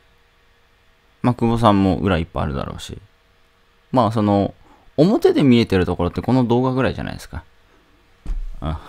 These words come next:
<laughs> でも動画で見えてないところってわかんないですよね。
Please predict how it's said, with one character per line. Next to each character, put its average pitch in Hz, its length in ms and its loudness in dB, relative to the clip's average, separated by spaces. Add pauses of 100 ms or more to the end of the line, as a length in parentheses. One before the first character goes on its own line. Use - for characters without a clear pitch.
(580)
<laughs> - 840 -14
で 151 80 6
も 117 160 2
動 196 240 4
画 208 160 4
で 180 440 -2
見 185 220 2
え 196 40 2
て 120 140 0
な 104 100 2
い 87 60 0
と 82 80 -4
こ 76 60 -2
ろ 73 40 -6
っ - 40 -16
て 71 180 -6
わ 90 140 -2
か 143 100 0
ん 127 60 -2
な - 60 -4
い 60 40 -8
で - 40 -16
す - 40 -18
よ - 60 -14
ね。 - 160 -14